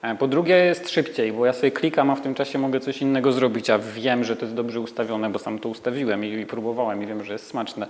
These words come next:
Więc w tym czasie mogę coś innego zrobić, więc jest szybciej. No to czemu tego nie robić, no? To jest taki ekspres, jak stoi u ciebie w domu, więc jak się napijesz u mnie takiej kawy i wiesz, że ona jest dobra, a u ciebie w domu stoi taki sam ekspres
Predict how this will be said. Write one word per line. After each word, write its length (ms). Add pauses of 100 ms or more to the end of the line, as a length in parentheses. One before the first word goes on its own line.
(480)
Więc 220
w 40
tym 120
czasie 260
mogę 240
coś 200
innego 320
zrobić, 480
więc 400
jest 220
szybciej. 320
No 80
to 100
czemu 220
tego 220
nie 140
robić, 400
no? 100 (360)
To 80
jest 280
taki 200
ekspres, 320
jak 120
stoi 160
u 40
ciebie 220
w 60
domu, 260
więc 200
jak 100
się 120
napijesz 380
u 60
mnie 160
takiej 280
kawy 340
i 80
wiesz, 160
że 120
ona 100
jest 140
dobra, 300
a 40
u 80
ciebie 200
w 60
domu 200
stoi 180
taki 220
sam 220
ekspres 500